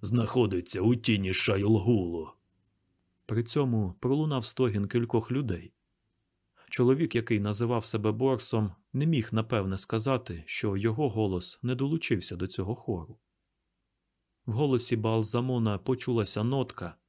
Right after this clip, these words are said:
яку майже можна було назвати насмішкою, коли він широко розпростер руки.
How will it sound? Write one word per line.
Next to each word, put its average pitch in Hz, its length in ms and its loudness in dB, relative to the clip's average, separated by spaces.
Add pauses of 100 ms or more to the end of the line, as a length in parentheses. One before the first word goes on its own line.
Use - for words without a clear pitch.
(220)
яку 139 280 -2
майже 117 360 0
можна 113 340 0
було 107 240 -2
назвати 101 580 -2 (100)
насмішкою, 120 920 -4 (480)
коли 127 220 0
він 107 140 -2
широко 95 600 -6
розпростер 113 680 -4
руки. 110 500 -4